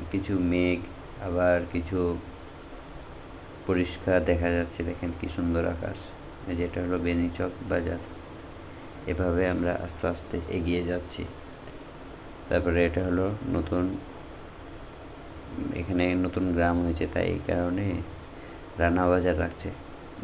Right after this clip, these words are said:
বাম দিকে একটা দোকান, মিষ্টি দোকান, এটাই প্রথম রানা নামে ইয়ে চালু করছিল, এ কারণে হলো রানা বাজার নাম। তারপরে আবার এই আস্তে আস্তে আবার এগোচ্ছি আমরা, এগোতে এগোতে বেলাল বাজার যাচ্ছি।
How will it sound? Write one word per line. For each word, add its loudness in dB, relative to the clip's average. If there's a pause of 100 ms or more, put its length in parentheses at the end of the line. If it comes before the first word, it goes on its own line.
(180)
বাম 4
দিকে 2
একটা 0
দোকান, 2
মিষ্টি 0
দোকান, 2
এটাই 2
প্রথম 0 (380)
রানা 4
নামে 2 (160)
ইয়ে -2
চালু 2
করছিল, 0 (140)
এ -2
কারণে 2
হলো 0
রানা 4
বাজার -2
নাম। 0 (1400)
তারপরে 2
আবার 4
এই 0 (180)
আস্তে -2
আস্তে 0 (600)
আবার 6
এগোচ্ছি 0
আমরা, 4 (160)
এগোতে 2
এগোতে 0
বেলাল 4
বাজার 2
যাচ্ছি। -2